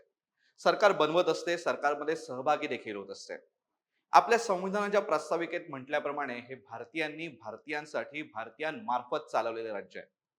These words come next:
परंतु कुठलीही समाज व्यवस्था, देश, लोकशाही ही तेव्हाच सक्षमपणे उभे राहू शकते, जेव्हा या लोकशाहीला मजबूत अर्थकारणाची जोड असते.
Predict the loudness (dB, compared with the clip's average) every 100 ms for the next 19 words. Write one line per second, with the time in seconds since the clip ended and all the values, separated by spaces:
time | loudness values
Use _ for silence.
0 | _ _ _ _ 6 6 2 -6 -10 -6
1 | -4 -2 0 2 4 4 4 0 -2 0
2 | 0 0 -10 _ -4 -4 -6 -12 _ -12
3 | -10 -2 2 2 0 -12 -16 _ -6 0
4 | 2 4 8 8 8 -2 0 -4 -2 -2
5 | 0 2 2 2 -4 -4 -4 -4 -8 _
6 | _ 2 4 4 0 -4 -4 -2 -2 -4
7 | -8 -8 -8 -8 -10 _ _ -4 -4 -6
8 | 0 0 2 -2 -6 -10 -10 -14